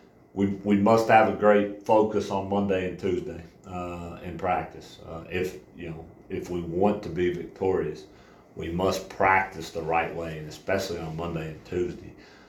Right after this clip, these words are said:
Uh, 'cause that Monday and Tuesday have kind of, you know, on Monday you're coming off weekend.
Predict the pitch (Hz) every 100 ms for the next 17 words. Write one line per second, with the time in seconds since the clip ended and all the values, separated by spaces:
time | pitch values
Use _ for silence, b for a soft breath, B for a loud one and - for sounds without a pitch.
0 | B - 80 78 - 123 123 120 117 135
1 | 117 104 123 117 92 87 87 85 - 104
2 | 95 - - - b b b b - -
3 | - - - 82 76 78 73 - 87 87
4 | 87 104 92 90 87 101 98 95 95 -
5 | 90 92 90 92 90 87 87 85 80